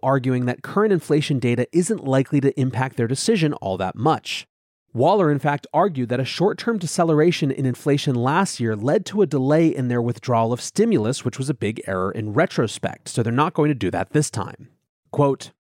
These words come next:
"The consequences of being fooled by a temporary softening in inflation could be even greater now if another misjudgment damages the Fed's credibility.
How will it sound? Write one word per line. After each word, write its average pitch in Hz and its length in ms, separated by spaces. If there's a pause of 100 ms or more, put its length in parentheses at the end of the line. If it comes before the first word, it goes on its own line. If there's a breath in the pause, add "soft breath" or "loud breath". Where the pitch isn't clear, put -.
(140)
"The - 60
consequences 226 540
of 143 100
being 147 200
fooled 160 420
by 139 120
a 123 80
temporary 156 520
softening 170 580
in 180 60
inflation 185 460
could 151 160
be 135 180
even 175 280
greater 156 360
now 143 500
if - 120
another 139 300
misjudgment 151 680
damages 117 400
the 151 100
Fed's 95 260
credibility. 101 600